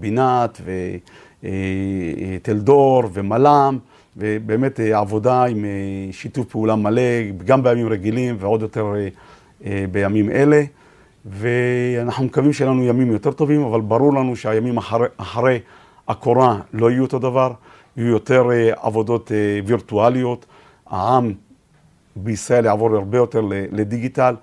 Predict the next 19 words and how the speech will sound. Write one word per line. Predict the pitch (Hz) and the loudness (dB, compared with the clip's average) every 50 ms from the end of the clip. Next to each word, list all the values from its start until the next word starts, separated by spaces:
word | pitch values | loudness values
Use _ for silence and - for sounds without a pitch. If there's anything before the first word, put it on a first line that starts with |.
| _ - _ _ - | _ -20 _ _ -16
ירצו | - 117 - - 127 | -14 -12 -8 -8 -8
שירותים | - - 113 117 110 - - 135 127 113 101 - _ - - _ _ - | -8 -6 -6 -8 -6 -4 0 0 0 0 -2 -8 _ -20 -20 _ _ -6
הרבה | - 110 110 101 110 127 | -2 -2 -2 2 2 2
יותר, | 127 127 - 120 110 104 104 | 2 2 2 0 0 2 0
אה, | 104 101 101 101 - - | -2 -2 -2 -4 -6 -8
אה, | - 98 98 98 95 92 - | -8 -6 -6 -6 -8 -10 -14
קצרים | - - - - 117 113 123 139 135 117 98 - _ _ _ _ _ _ _ _ _ - | -20 -10 -2 0 2 2 4 2 2 0 -2 -6 _ _ _ _ _ _ _ _ _ -18
ומסודרים, | - 90 98 104 117 113 120 117 - 143 110 101 104 110 123 139 147 147 147 135 _ - - _ _ _ - | -16 -10 -4 -4 -2 -2 -2 -4 -4 -6 -2 0 0 2 4 4 2 2 0 -4 _ -20 -20 _ _ _ -20
ואנחנו | 92 95 101 113 117 139 156 147 151 156 156 156 151 151 | -12 -4 -2 0 0 0 0 -2 -2 0 2 2 2 4
נמצאים | 151 143 135 - 160 156 156 | 2 2 0 2 0 0 0
כאן | 147 - 160 147 | 0 -2 -2 -2
כדי | - 127 113 120 | -2 -4 -2 -2
לתת | 117 117 113 135 131 98 | -2 0 0 -2 -4 -4
זה | 98 120 120 117 113 110 | -4 -4 -2 -2 -4 -4
שירות | 101 - - 123 120 123 - | -6 -8 -8 -6 -6 -6 -4
כזה | - 120 110 127 120 120 117 | -4 -4 -2 0 0 0 -2
לכל | 110 110 - - 110 107 | -2 -4 -2 0 0 0
עם | 101 101 | -2 -6
ישראל. | 101 - - 98 87 | -8 -10 -10 -10 -10